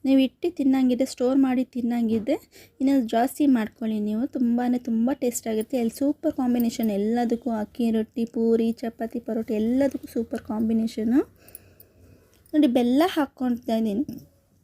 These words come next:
ಒಂದೂವರೆ ಸ್ಪೂನು. ಬೆಲ್ಲ, ಮ್, ಸಿಹಿ, ಖಾರ, ಹುಳಿ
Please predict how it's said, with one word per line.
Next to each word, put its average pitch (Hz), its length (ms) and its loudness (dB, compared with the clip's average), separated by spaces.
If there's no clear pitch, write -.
ಒಂದೂವರೆ 254 400 4
ಸ್ಪೂನು. 240 500 -2
ಬೆಲ್ಲ, 254 380 4
ಮ್, 247 400 2
ಸಿಹಿ, 269 520 0
ಖಾರ, 247 420 -2
ಹುಳಿ 247 420 2